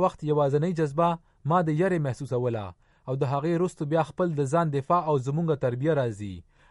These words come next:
او تربیه خپل کار اول وکړو. ما خپل ذاتي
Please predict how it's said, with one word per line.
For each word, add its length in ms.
او 100
تربیه 400
خپل 160
کار 160
اول 160
وکړو. 340
ما 240
خپل 260
ذاتي 240